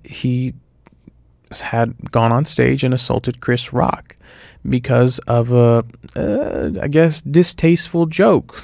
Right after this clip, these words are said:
that Chris Rock had made about Will Smith's wife, Jada Pinkett Smith. And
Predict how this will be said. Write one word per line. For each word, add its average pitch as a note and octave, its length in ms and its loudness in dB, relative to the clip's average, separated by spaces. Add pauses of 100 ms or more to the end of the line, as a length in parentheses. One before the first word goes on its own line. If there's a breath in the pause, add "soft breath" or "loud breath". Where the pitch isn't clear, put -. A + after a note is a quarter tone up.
(200 loud breath)
that A#2+ 240 -2 (440 loud breath)
Chris - 280 2
Rock A2+ 200 -2
had C#3+ 160 -2
made B2 260 -2
about A2 500 0
Will A2+ 180 -2
Smith's A#2+ 440 -4
wife, - 480 -2 (100)
Jada B2 200 -6
Pinkett - 300 -8
Smith. - 400 -6 (800 soft breath)
And B2 460 0